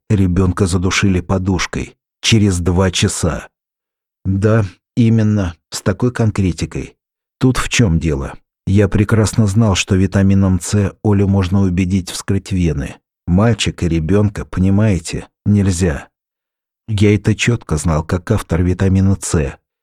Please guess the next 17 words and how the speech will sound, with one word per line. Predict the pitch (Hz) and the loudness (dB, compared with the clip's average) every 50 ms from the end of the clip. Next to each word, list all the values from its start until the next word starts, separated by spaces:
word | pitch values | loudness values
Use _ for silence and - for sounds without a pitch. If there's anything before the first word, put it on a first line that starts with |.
| _ _ _ _ _ | _ _ _ _ _
И | 98 98 95 | -2 -2 0
тут, | - 107 95 - 80 | 2 0 0 0 0
внимание, | 87 98 101 95 92 90 101 110 107 87 76 73 69 - - _ _ | 2 2 4 4 4 4 4 4 2 2 0 -2 -4 -8 -12 _ _
я | - 95 95 104 101 | -2 0 2 4 4
очень | 101 98 - 110 101 | 4 2 2 0 0
хорошо | - - 107 101 95 - - 104 98 | 0 0 0 0 0 0 0 0 0
знал | 87 95 98 98 95 | 2 2 0 0 0
Коленьку. | - - - 98 80 73 71 71 - - - - - - _ _ _ _ _ _ _ - | -2 -2 -2 -2 -2 0 -2 -6 -8 -10 -12 -12 -14 -18 _ _ _ _ _ _ _ -4
Его, | 101 98 101 110 107 110 123 113 | 0 2 4 4 4 4 2 2
скажу | - - - 80 78 - 90 85 78 | 0 -2 -4 -4 -2 -2 -2 -2 -2
вам, | 73 71 - - - - - | -4 -6 -8 -8 -12 -2 2
и | 127 110 | 2 4
витамином | 107 113 107 - 110 107 110 110 107 110 110 107 110 | 4 4 4 4 4 4 4 4 4 4 4 4 2
Ю | 110 107 110 101 | 2 2 2 2
не | 92 82 80 73 | 2 2 0 -2
очень-то | 71 76 - - 92 80 - - 90 | -4 -4 -2 -2 -2 -4 -2 -2 -2
уложишь. | 82 85 85 82 78 73 - 73 - - - - | 0 0 0 0 -2 -2 -4 -4 -6 -6 -6 -8